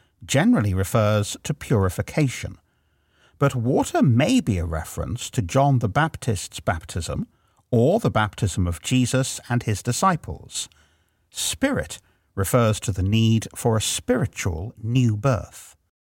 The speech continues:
Three, the wind blows wherever it pleases. Chapter three, verse eight.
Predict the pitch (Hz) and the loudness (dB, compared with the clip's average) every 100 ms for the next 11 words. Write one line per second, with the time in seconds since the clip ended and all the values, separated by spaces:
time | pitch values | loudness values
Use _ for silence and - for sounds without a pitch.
0 | _ _ _ _ _ - 233 180 95 _ | _ _ _ _ _ -4 -2 0 -4 _
1 | _ _ _ _ _ _ - 107 92 165 | _ _ _ _ _ _ -4 -2 2 4
2 | 262 262 - 131 117 107 110 110 - - | 4 2 2 4 4 4 2 -2 -8 -4
3 | 123 135 - 117 113 123 - - - 135 | -2 0 0 2 2 0 -4 -8 -4 -2
4 | 90 - - - - _ _ _ _ _ | -4 -10 -18 -20 -20 _ _ _ _ _
5 | _ _ - 131 - 247 - 95 82 80 | _ _ -2 -2 0 -4 -2 -2 -2 -6
6 | _ _ 101 82 - - 101 76 - | _ _ -4 -2 -4 -4 -4 -6 -14